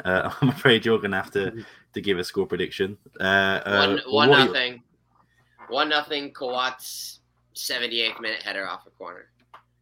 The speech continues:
Speaker 2: Nice.
Speaker 1: Are you nervous about this game at
Speaker 2: Love
Speaker 1: all,
Speaker 2: that.
Speaker 1: or is it just, you know?
Speaker 3: Not particularly. Um, I think both teams are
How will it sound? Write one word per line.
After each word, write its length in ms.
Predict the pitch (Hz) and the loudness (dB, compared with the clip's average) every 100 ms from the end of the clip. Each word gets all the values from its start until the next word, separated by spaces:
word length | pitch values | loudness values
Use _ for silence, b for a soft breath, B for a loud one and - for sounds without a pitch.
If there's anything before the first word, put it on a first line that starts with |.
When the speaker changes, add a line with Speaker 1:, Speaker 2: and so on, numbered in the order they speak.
| _ _ _ - | _ _ _ -20
Speaker 2:
Nice. 300 | 95 82 _ _ _ _ _ 107 | -20 -20 _ _ _ _ _ -2
Speaker 1:
Are 80 | |
you 140 | 110 113 | 2 2
nervous 320 | 120 143 147 | 2 2 2
about 140 | 143 131 | 2 -2
this 100 | - | -2
game 180 | 147 | -2
at 80 | 139 | -2
Speaker 2:
Love 100 | 107 | -2
Speaker 1:
all, 60 | 151 | -2
Speaker 2:
that. 80 | 175 | 0
Speaker 1:
or 80 | 135 | 0
is 120 | 98 | 0
it 160 | 98 87 | -4 -6
just, 320 | 92 - - _ - - | -8 -10 -14 _ -20 -12
you 100 | 101 | -10
know? 140 | 87 | -8
Speaker 3:
Not 800 | 87 - - - - - - - | -10 -12 -18 -20 -20 -10 0 2
particularly. 840 | 294 - 202 185 190 190 190 208 - - | 2 0 0 2 2 2 2 -2 -6 -6
Um, 540 | 143 143 139 131 131 135 - _ 131 | -4 -2 -2 -6 -10 -16 -18 _ -10
I 80 | 147 | -4
think 220 | 196 175 | -4 -2
both 260 | 160 160 - | -4 -4 -6
teams 320 | 165 160 156 | -6 -4 0
are 540 | 147 135 123 117 - | 2 2 0 -2 -6